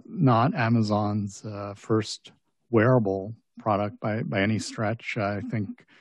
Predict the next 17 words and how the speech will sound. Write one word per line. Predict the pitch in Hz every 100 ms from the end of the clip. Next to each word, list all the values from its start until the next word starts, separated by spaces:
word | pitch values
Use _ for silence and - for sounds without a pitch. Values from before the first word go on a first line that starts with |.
| _ _ _ _ -
maybe | 127 104 101
a |
month | 104 113 117
or |
so | - 117 107
ago, | 110 107
we | 107
talked | - 113 113
about | 107 104
the | 110 147
Echo | 113 123
Loop, | 110 104 127 - -
which | 107 104 -
was | 104 98
a, | 101 95 104 151 98
a |
ring | 98 101 120 127 151 160